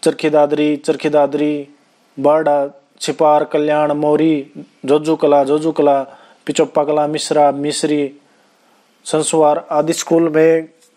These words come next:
ऐसे ही फरीदाबाद के स्कूल, जिन जिन स्कूल में एक सौ अट्ठावन, एक सौ सड़सठ, दो सौ, टोटल हिसार, ये हिसार की requirement होगी,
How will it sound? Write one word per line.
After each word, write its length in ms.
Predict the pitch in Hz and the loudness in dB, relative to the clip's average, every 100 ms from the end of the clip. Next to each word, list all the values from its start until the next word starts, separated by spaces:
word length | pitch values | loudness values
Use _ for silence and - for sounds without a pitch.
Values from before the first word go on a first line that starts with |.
| _ - | _ -2
ऐसे 420 | 160 156 175 165 | 0 2 0 0
ही 80 | 170 | -2
फरीदाबाद 600 | - 160 156 160 160 156 | -2 -2 2 2 2 0
के 140 | 165 | -4
स्कूल, 400 | - - 165 160 156 _ _ - - - - 139 | -4 -4 -2 -2 -6 _ _ -20 -20 -20 -14 -4
जिन 180 | 165 175 | -2 0
जिन 120 | 170 | -2
स्कूल 360 | - 165 165 | -2 -2 0
में 160 | 160 160 | 0 0
एक 220 | 165 160 | 0 0
सौ 120 | - 170 | -2 -2
अट्ठावन, 340 | 160 160 170 | -2 -2 -2
एक 100 | 160 | -4
सौ 100 | 170 | -4
सड़सठ, 380 | 165 151 160 160 | -2 -2 -4 -4
दो 160 | 147 151 | -2 -2
सौ, 320 | - 160 170 170 151 | 0 2 2 0 0
टोटल 280 | 151 165 | 0 0
हिसार, 540 | 160 - 139 147 160 180 _ 160 | -2 -2 2 2 2 -4 _ -2
ये 140 | 156 | 0
हिसार 400 | 151 143 135 147 | 0 0 0 -2
की 140 | 147 | -4
requirement 600 | 156 151 151 147 151 151 | -6 0 0 0 -2 -2
होगी, 300 | 147 123 127 | -2 -2 -4